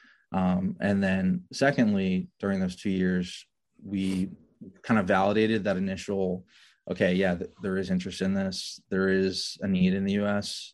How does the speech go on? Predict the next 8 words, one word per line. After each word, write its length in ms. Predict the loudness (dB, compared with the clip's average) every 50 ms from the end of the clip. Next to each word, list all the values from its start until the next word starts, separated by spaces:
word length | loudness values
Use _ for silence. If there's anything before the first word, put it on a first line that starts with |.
| _ -6
Um, 540 | -4 -2 -2 0 0 -2 -2 -4 -6 -10 _ _ _ _ _ _ _ _ _ _ _ _ -2
and 200 | 0 2 2 2
then 460 | 2 2 2 2 2 2 0 -2 -6
secondly 640 | -6 0 2 2 2 2 2 2 2 2 0 0 -2
was 420 | -2 0 0 0 0 -2 -4 -6 -6
figuring 320 | -6 -4 0 2 2 4
out, 220 | 4 2 2 0 -2
"Okay, 360 | -2 0 2 2 2 0